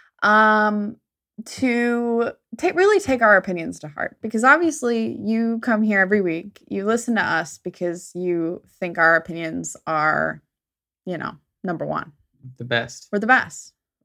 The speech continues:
Speaker 2: At being what?
Speaker 1: Number one.
Speaker 2: <laughs>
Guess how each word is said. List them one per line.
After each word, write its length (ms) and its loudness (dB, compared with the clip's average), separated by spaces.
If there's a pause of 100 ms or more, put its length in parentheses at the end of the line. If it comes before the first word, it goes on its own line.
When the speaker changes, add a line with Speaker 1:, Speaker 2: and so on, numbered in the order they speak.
(160)
Speaker 2:
At 180 -4
being 220 -2
what? 320 0 (360)
Speaker 1:
Number 200 0
one. 380 -2 (160)
Speaker 2:
<laughs> 340 -4